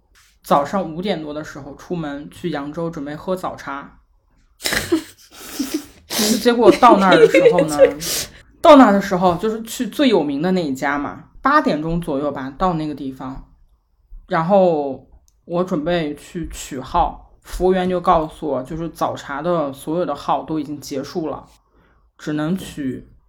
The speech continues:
Speaker 1: 中午的号了。没办法，我们就换了另外一家，然后觉得，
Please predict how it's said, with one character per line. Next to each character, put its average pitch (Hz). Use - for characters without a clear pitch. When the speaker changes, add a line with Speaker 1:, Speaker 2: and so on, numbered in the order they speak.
Speaker 1:
中 208
午 139
的 131
号 139
了。 -
没 156
办 180
法， 147
我 147
们 139
就 156
换 202
了 131
另 185
外 185
一 131
家， 127
然 131
后 165
觉 156
得， 156